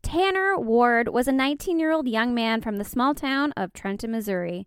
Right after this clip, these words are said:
After some rocky teenage years, it seemed like Tanner was starting to finally find his footing in life. With a new baby daughter named Sophia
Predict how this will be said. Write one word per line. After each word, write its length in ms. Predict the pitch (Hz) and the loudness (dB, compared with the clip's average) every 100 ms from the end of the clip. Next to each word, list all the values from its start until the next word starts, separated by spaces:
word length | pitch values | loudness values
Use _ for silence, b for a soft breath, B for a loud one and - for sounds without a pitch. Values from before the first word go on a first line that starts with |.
| _ _ - | _ _ -4
After 260 | 277 277 302 | -4 -2 -4
some 320 | - 311 294 | -2 -2 0
rocky 520 | 240 269 311 - 359 | 0 0 0 -4 -6
teenage 500 | - 285 269 269 254 | -4 -2 0 -2 -2
years, 500 | 240 240 240 247 240 - | 0 0 0 -2 -4 -6
it 160 | - | -6
seemed 440 | - 302 320 427 440 | -6 -4 -4 -4 -4
like 220 | 349 320 | -4 -4
Tanner 420 | - 277 262 262 | -4 -2 -2 -2
was 440 | 240 226 226 226 - B B B - | 0 2 2 -2 -8 B B B -16
starting 420 | - 381 440 440 | -2 2 4 2
to 100 | 392 | 2
finally 340 | 320 311 302 | 4 4 2
find 380 | 285 254 247 247 | 0 0 0 0
his 200 | 247 - | -2 -2
footing 280 | - 208 190 | -2 -2 -2
in 100 | - | -4
life. 420 | - - - - - _ _ - | -8 -12 -16 -20 -20 _ _ 0
With 160 | 285 | 2
a 80 | 330 | 4
new 260 | 320 359 381 | 4 2 2
baby 340 | 285 285 277 | 0 0 0
daughter 440 | 240 233 240 247 | 2 4 4 4
named 260 | 247 208 208 | 2 0 -2
Sophia 680 | - 202 - 220 226 233 | -2 -4 0 2 4 2